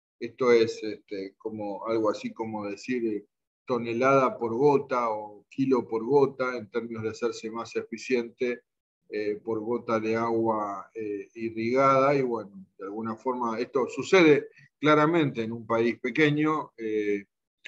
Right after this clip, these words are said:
restringido seriamente con respecto al acceso al recurso hídrico, que también transforma el recurso hídrico,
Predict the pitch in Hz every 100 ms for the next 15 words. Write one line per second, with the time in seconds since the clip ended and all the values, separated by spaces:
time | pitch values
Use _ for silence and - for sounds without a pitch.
0 | _ _ _ _ _ _ - 113 113 113
1 | 110 139 135 120 101 - - 135 127 120
2 | 143 156 123 110 107 104 98 113 107 110
3 | 107 - 113 113 107 101 107 104 113 143
4 | 139 123 113 - - - 110 127 120 -
5 | 110 - 156 151 120 107 98 - 107 101
6 | 104 104 110 107 101 95 95 90